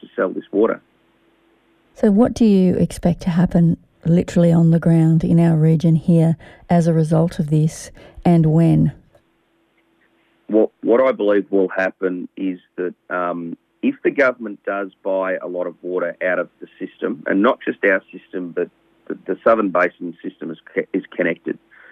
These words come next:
Speaker 1: um, so it all affects, it all affects each other. The next time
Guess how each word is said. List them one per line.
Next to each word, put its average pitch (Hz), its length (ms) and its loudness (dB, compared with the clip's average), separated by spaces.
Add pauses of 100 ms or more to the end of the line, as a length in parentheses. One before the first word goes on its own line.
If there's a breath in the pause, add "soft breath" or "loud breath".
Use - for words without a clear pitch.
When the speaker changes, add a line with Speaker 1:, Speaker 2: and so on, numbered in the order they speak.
(280 loud breath)
Speaker 1:
um, 85 480 -2 (420)
so 90 120 0
it 87 80 0
all 90 180 0
affects, - 360 -6 (420)
it - 60 -4
all 85 120 -2
affects - 360 -6
each - 220 -6
other. - 160 -4 (800 soft breath)
The 104 80 2
next 110 300 0 (140)
time 120 540 0